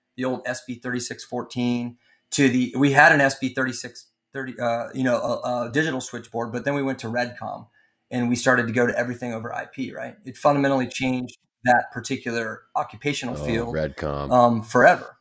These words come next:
Speaker 1: And it's still, we're still voice over I P. But you talk about network convergence, like, what if I just had a device like an iPhone or Samsung Galaxy, and that was my voice, video, and data device? So that was my J wix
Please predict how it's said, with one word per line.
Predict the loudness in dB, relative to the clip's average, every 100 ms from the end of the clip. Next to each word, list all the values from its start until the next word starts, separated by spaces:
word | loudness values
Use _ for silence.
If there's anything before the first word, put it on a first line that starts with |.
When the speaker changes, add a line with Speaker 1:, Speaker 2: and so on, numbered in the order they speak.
| -10
Speaker 1:
And | -10
it's | -8
still, | -6 -2 0 -2 -8 -12
we're | -12
still | -8 -8 -8 -12 _
voice | -6 -4 -4
over | -6 -6 -6
I | -6
P. | -10 -10 -12 -14 _ _ _ _ _ _ -4
But | 2 4
you |
talk | 6 6 6
about | 4 6
network | 4 4 2
convergence, | 2 4 4 4 0 -2
like, | 0
what | 4 4
if | 6
I | 6 4
just | 0 -4 -2
had | 2 2
a | 0 -8 -12 -8
device | 0 6 6 4 -4 -10 -16 _ -14
like | -10 -6
an |
iPhone | -6 -6 -6 -8 -8
or | -8
Samsung | -8 -4 -4 -2 -4 0
Galaxy, | 2 2 0 -6 -10 -12 _ _ 0
and | 6 8
that | 8 6
was | 6 6 6
my | 2 0
voice, | -4 -8 -8
video, | -10 -10 -10 -10
and | -10
data | -10 -12
device? | -16 -20 -20 -18 -20 _ _ -4
So | 2 6
that | 8 8
was | 4 4
my | 4 4 2 -6
J | -6 -4
wix | -6 -8 -12 -16